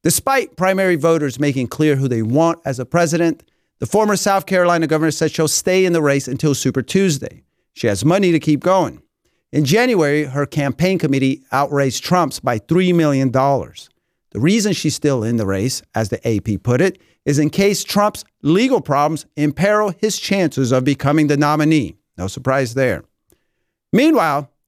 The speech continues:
the Trump train keeps barreling down the track with no electoral signs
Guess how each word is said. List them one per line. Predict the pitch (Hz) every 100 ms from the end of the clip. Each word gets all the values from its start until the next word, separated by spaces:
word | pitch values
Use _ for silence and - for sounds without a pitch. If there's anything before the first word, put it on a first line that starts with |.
| _
the | 135
Trump | - 254 -
train | 233 247 175
keeps | 226 180
barreling | 208 220 226 214
down | 185 196
the | 190
track | - 127 127 -
with | 139
no | 151 180
electoral | 151 156 151 151 135
signs | - 143 147 143